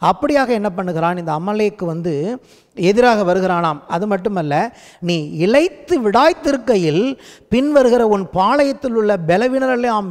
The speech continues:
வெட்டினான் என்பதை நினைத்திரு. இவன் எப்படி யுத்தம் பண்ணியிருக்கான்னா, இஸ்ரேல் மக்களை வந்து மோசே என்ன பண்ணுவான்னு கேட்டிங்கன்னா, கோத்திரம் கோத்திரமாக அவர் என்ன பண்ணுவார்? அவர்களை வழி அனுப்புவார் என்று பார்க்கிறோம்.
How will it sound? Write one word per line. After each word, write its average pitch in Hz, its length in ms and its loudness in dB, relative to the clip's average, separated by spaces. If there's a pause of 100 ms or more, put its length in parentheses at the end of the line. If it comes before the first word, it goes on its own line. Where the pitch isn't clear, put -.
(160)
வெட்டினான் 254 540 -2
என்பதை 202 300 -2
நினைத்திரு. 180 540 -2 (800)
இவன் 156 180 -4
எப்படி 370 260 -2
யுத்தம் 233 280 -2
பண்ணியிருக்கான்னா, 170 640 -4 (720)
இஸ்ரேல் 330 400 0
மக்களை 190 260 0
வந்து 180 260 -2 (120)
மோசே 220 300 -2
என்ன 214 180 -2
பண்ணுவான்னு 185 380 -6
கேட்டிங்கன்னா, 170 420 -4
கோத்திரம் 269 440 -2
கோத்திரமாக 185 540 -2 (640)
அவர் 185 300 0
என்ன 214 120 0
பண்ணுவார்? 180 480 -2 (260)
அவர்களை 190 400 0 (440)
வழி 180 260 2
அனுப்புவார் 175 420 -2
என்று 165 160 -6
பார்க்கிறோம். 156 500 -4